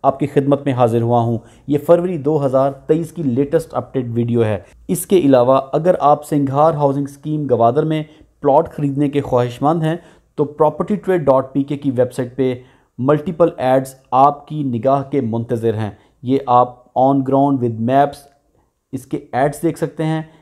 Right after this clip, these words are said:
इसको, इस मैप को ऑफ करके on ground इसकी डेवलपमेंट्स देख सकते हैं। इसके अलावा यहाँ पे मौजूद, इसको on करके आप यहाँ पे दोबारा मैप देख सकते हैं और इसके अलावा यहाँ पर जो अपडेट वीडियोज़ हैं वो भी देख सकते हैं। तो आइए चलते हैं अब on ground विजिट की जानिब।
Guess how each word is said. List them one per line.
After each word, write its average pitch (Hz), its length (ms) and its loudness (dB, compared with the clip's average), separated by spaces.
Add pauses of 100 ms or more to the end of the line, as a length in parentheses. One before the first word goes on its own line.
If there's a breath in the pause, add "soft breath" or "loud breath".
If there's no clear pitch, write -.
(220 soft breath)
इसको, 165 640 0
इस 165 160 -2
मैप 139 260 4
को 143 60 2
ऑफ 135 340 2
करके 143 380 -2
on 120 200 0
ground 117 280 0
इसकी 120 260 -10
डेवलपमेंट्स 127 680 -4
देख 151 160 -4
सकते 160 300 -6
हैं। 156 280 -2 (280 soft breath)
इसके 175 260 0
अलावा 131 580 4 (200 loud breath)
यहाँ 139 280 2
पे 147 140 -2
मौजूद, 135 540 -2 (280 loud breath)
इसको - 380 -6
on 156 260 2
करके 151 360 -2 (260 soft breath)
आप 123 200 0
यहाँ 135 140 0
पे 135 80 -4
दोबारा 117 360 2
मैप 160 200 2
देख 156 220 -4
सकते 165 220 -6
हैं 180 60 -2
और 180 260 2
इसके 180 240 -4
अलावा 135 320 2
यहाँ 135 220 0
पर 127 180 -2
जो 123 140 -8
अपडेट 127 400 -4
वीडियोज़ 123 420 -2
हैं 135 180 -6
वो 127 80 -2
भी 120 120 -2
देख 107 200 -4
सकते 107 240 -12
हैं। 104 160 -8
तो - 100 -10
आइए 160 200 2
चलते 175 280 0
हैं 170 80 4
अब 170 180 0
on 139 180 2
ground 135 220 2
विजिट 165 220 -2
की 170 80 -4
जानिब। 160 300 0